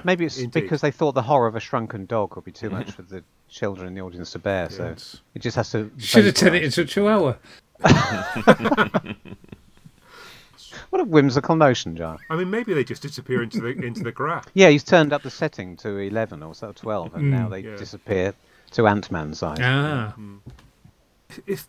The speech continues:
Speaker 2: feels quite stylish at times. Uh, visually, I quite like the, the look of it.
Speaker 4: Hmm.
Speaker 2: I mean, you know, the sort of chocolate boxy feel aside of it.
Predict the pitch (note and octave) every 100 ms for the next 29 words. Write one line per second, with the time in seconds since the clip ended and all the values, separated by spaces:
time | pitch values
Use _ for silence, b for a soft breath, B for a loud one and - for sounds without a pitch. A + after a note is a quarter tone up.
0 | - A#3 G3 - D#3+ C3+ - E3 E3+ F#2+
1 | - - - _ _ G#2 - A2 F#2+ G2
2 | F#2+ - A#2 E3 D#3 A#2+ G2+ F#2+ A2+ A2
3 | A2 A2+ - A2 - A#2 C3+ A2 D#2+ D#2+
4 | - _ D#3+ D3 A2+ G#2+ A2 G#2+ G2 F2+
5 | - - G#2+ G2 A#2+ - - B2+ - A#2
6 | - A#2+ - - G2+ - G#2+ G2+ - A#2+
7 | G#2+ E2+ F#2